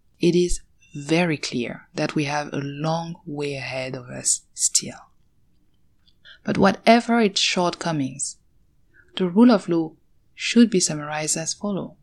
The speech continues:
We must believe what has been proven, and we must investigate what has been alleged. To remove the middle part of the sentence and say we must believe what has been alleged,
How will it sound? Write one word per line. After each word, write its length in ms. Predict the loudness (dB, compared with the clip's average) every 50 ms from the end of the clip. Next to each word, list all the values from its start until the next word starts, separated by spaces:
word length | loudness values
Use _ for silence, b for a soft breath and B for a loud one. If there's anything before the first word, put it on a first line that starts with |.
| _ _ _ _ _ _ _ _ _ _ _ _ _ _ _ _ _ _ _ _ _ _ _ _ _ _ _ _ _ _ _ _ _ _ 0
We 100 | 2 4
must 320 | 4 4 4 2 0 -2
believe 480 | 0 0 2 4 6 6 6 6 4 2
what 100 | 0 -2
has 220 | -2 -2 -2 -2
been 180 | -2 -2 -2 -4
proven, 540 | -4 -4 -6 -6 -4 -4 -8 -8 -8 -12 -16 _ _ _ _ _ _ _ _ _ _ _ _ _ _ _
and 180 | -6 -4 -2 0
we 80 | 0 0
must 280 | 0 0 -2 -2 -2
investigate 840 | -2 -4 -4 -4 -4 -4 -2 -2 -2 -4 -4 -6 -6 -6 -6 -8 -12 -16 _ _ _
what 160 | -6 -2 -2 0
has 180 | 0 -2 -2
been 160 | -2 -2 -2
alleged. 560 | -2 -2 -2 -4 -4 -4 -4 -6 -6 -6 -8 -12 _ _ -18 -18 -18 -18 -20 _ _ _ _ _ _ _ _ _ _ b b b b b b b b b b
To 100 | -2 2
remove 500 | 4 8 8 10 12 12 12 12 10 8
the 80 | 4 2
middle 300 | 4 4 4 2 2 0
part 260 | 0 -2 -2 -2 -2
of 120 | -4 -6
the 60 | -4 -4
sentence 640 | -2 -2 -4 -6 -8 -8 -8 -6 -6 -6 -6 -6
and 220 | -6 -4 -4 -2 0
say 260 | 0 0 0 0 0
we 120 | -2 -4
must 300 | -6 -6 -4 -4 -4 -4
believe 400 | -4 -4 -2 0 2 2 2 2
what 120 | 0 -4 -6
has 180 | -6 -6 -6
been 140 | -4 -4 -4
alleged, 540 | -4 -4 -8 -8 -8 -8 -8 -8 -10 -10 -12